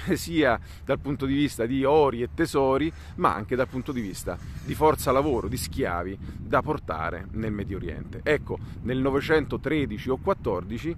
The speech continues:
nella valle di Baccano, si è, eh, diciamo, svolta l'ultima battaglia nei confronti dei saraceni.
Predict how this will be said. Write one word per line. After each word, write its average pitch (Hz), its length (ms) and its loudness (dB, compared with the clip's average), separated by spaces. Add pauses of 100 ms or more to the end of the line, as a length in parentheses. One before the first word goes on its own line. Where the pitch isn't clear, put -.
(240)
nella 107 280 -2
valle 117 260 6
di 123 100 -4
Baccano, 85 560 -4 (240)
si 165 220 2
è, 139 280 6 (420)
eh, 127 80 -2
diciamo, 113 360 2
svolta 117 640 0 (220)
l'ultima 165 680 2
battaglia 101 920 0
nei 113 120 0
confronti 107 500 -4
dei 95 120 -2
saraceni. 87 520 -6